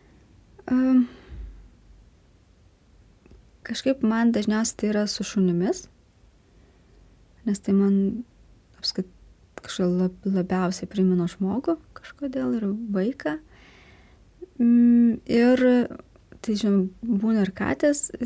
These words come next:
tai lab-, dažniau būna su tais pacientais, kurias, kuriais tu ilgai dirbai. Ir atsiranda jau ryšys. Ir tuomet, kai tu jau su juo pradirbi, jau tu jį žinai, pažįsti ir jauti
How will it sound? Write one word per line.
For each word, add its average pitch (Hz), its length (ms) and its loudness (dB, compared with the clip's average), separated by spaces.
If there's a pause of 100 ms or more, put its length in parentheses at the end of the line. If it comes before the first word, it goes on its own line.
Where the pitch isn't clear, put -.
(180)
tai 240 100 0
lab-, 208 220 0 (380)
dažniau 220 340 2
būna 220 360 0
su - 200 -4
tais - 180 -4
pacientais, 208 480 -2
kurias, 202 420 -2
kuriais 208 240 -4
tu 190 140 0
ilgai 190 380 0
dirbai. 185 440 -6 (920)
Ir 190 120 -2
atsiranda 190 340 2
jau 180 80 0
ryšys. - 420 -6 (1300)
Ir 190 260 0
tuomet, 190 320 2
kai 185 140 -4
tu 185 140 0
jau 180 80 2 (420)
su - 160 -4
juo 185 100 -2
pradirbi, 208 560 0
jau 185 120 0 (200)
tu 190 160 -6
jį 185 120 -2 (100)
žinai, 208 240 2 (100)
pažįsti 202 760 -2 (200)
ir 180 320 -2 (1600)
jauti 220 720 4